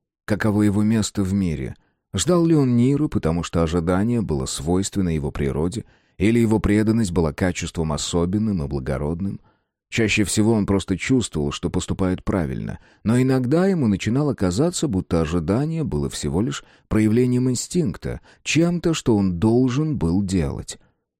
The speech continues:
Эта мысль всякий раз его огорчала. Один лишь инстинкт был недостоин Ниры,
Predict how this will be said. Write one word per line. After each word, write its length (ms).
Эта 240
мысль 320
всякий 320
раз 220
его 220
огорчала. 640
Один 280
лишь 260
инстинкт 500
был 200
недостоин 720
Ниры, 320